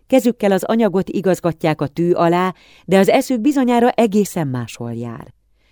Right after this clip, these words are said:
Hátrahagyott családjukra és a félelmetes jövőre gondolnak. Amikor Iréne ezerkilencszáznegyvenegyben elbúcsúzott apjától és kishúgától,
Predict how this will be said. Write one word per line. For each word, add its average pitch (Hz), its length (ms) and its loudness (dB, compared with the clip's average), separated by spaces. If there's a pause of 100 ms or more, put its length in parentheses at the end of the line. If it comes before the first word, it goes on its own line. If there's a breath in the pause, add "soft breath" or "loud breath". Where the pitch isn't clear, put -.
(120)
Hátrahagyott 135 720 -4
családjukra 135 760 -4 (240)
és - 180 -10
a 139 60 -4
félelmetes 120 760 -6
jövőre 117 380 -8
gondolnak. 120 800 -12 (540)
Amikor 170 320 2
Iréne 190 400 2
ezerkilencszáznegyvenegyben 151 1400 -2 (300 soft breath)
elbúcsúzott 131 680 -4
apjától 139 540 -4
és 120 160 -8
kishúgától, 143 760 -2